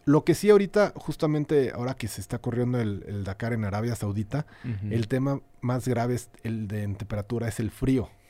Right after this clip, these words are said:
Speaker 1: ¿no? Se arranca muy temprano
Speaker 2: Ujú.
Speaker 1: y se llega tarde. Entonces, también, eh, hay que llevar ahora para, pues, balaclavas para el frío, guantes para el frío, este,
Speaker 2: Ok.
Speaker 1: todo un tema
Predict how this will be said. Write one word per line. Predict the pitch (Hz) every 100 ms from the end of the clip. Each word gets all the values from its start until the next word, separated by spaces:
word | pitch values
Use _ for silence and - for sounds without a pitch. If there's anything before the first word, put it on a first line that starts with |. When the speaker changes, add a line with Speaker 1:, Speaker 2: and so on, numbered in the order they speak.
| -
Speaker 1:
¿no? | - 131 147 - - -
Se | -
arranca | 113 127 - 120
muy | 139
temprano | 160 170 151 147 151 185 - -
Speaker 2:
Ujú. | 139 113
Speaker 1:
y | 123 123
se | 123 113
llega | 107 113
tarde. | 104 123 113 120 165 160 - - -
Entonces, | 113 - 123 - 143 - - _
también, | 117 113 123 131 131 120
eh, | - 117 113 110 107 104
hay | - 120
que | 123 127
llevar | 113 110 117 117
ahora | 117 117 117 113 113 104 - - -
para, | 104 104 101 98 95 92 95 - _ - 82
pues, | 113 110
balaclavas | 110 104 - 123 123 117
para | 117 104
el |
frío, | 98 127 127 120 113 - - _
guantes | 120 143 139 113
para | 107 104
el |
frío, | 90 127 127 123 123 107 - - - -
este, | 107 - - 110 107 110 107
Speaker 2:
Ok. | 107
Speaker 1:
todo | - 160
un | 180 175
tema | 143 151